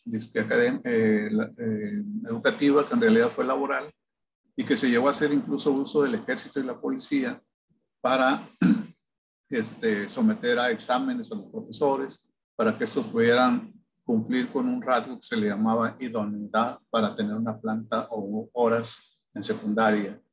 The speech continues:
Eh, entonces, el nivel sí, el impacto es, eh, mucho, muy significativo. Hubo un recambio, vamos a decir así, social, pero también laboral, individual, y esto implicó también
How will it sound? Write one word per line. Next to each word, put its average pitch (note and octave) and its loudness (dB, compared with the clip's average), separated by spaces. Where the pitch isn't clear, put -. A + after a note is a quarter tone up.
Eh, A2+ -8
entonces, C3+ 0
el A#2+ 2
nivel A2+ 4
sí, C3+ -2
el A#2 0
impacto C#3+ -2
es, - -10
eh, A#2 -6
mucho, B2 -2
muy A#2 -2
significativo. A#2+ -2
Hubo D3 2
un D#3 0
recambio, D3 4
vamos C#3 2
a C3 -2
decir C3 -4
así, C3 -8
social, C3+ 0
pero A#2+ 2
también A#2 0
laboral, B2 2
individual, B2 -2
y A#2+ -6
esto A#2+ 0
implicó A#2+ 0
también C3+ 0